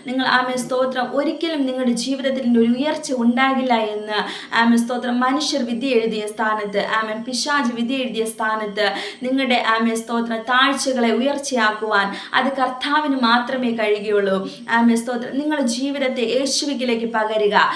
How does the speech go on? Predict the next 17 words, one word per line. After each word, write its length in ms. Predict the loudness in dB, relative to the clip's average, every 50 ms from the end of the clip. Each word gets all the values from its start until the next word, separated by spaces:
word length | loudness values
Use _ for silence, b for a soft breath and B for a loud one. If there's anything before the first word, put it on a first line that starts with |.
| B B B -4
നിങ്ങളുടെ 260 | -2 0 2 2 2 2
ഹൃദയത്തെ 420 | 0 0 0 0 0 0 0 2 2
യേശുവിലേക്ക് 920 | 4 4 4 2 0 -2 -2 -2 -2 -2 -2 0 0 0 0 0 0 0
കൊടുക്കുക. 460 | 0 2 4 4 2 2 2 2 4 4 4 B B B B B 0
ആമേൻ. 340 | 2 4 6 4 4 4 4
ആ 160 | 4 4 4
ഹൃദയത്തിലെ 640 | 2 0 -2 -2 -2 -2 -2 -2 -2 -2 -2 -2 0
വേദന 460 | 2 4 6 6 6 6 4 4 4
മാറ്റുവാൻ, 520 | 6 6 6 4 4 0 -2 -2 -2 -2
ആ 180 | -4 -2 -4 -4
ഹൃദയത്തിലെ 540 | -2 -2 -2 -2 -2 -2 -4 -2 -2 -2 0
ശൂന്യതകളെ 800 | -2 -2 -2 -2 -2 -2 -2 -2 -2 0 0 0 2 2 2 2
മാറ്റുവാൻ, 540 | 0 -2 -2 -4 -4 -4 -4 -4 -4 -4 B B B B -4
നിങ്ങളുടെ 240 | -2 -2 0 0 0
ശരീരത്തിലെ 680 | -2 -2 0 -2 -2 -2 -2 -4 -4 -4 -2 -2 -2 0
രോഗങ്ങളെ 600 | 2 4 4 6 6 6 4 2 2 2 2 2
അകറ്റുവാൻ, 680 | 2 2 0 -2 -4 -4 -2 -2 -2 0 0 -2 -2